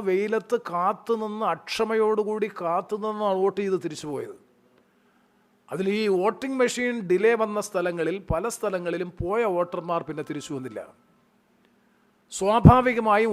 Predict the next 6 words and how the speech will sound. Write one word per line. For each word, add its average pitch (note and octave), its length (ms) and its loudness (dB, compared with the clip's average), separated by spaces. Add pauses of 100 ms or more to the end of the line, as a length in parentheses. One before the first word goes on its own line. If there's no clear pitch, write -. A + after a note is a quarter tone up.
വോട്ടിംഗ് A3 400 -2
പെർസെൻറ്റേജ് G3+ 600 -2
കുറയുന്നതിൽ F3 560 0 (960)
ഈ - 20 0 (200)
കാലാവസ്ഥ, G3+ 540 6 (140)
കാലാവസ്ഥ G3+ 440 0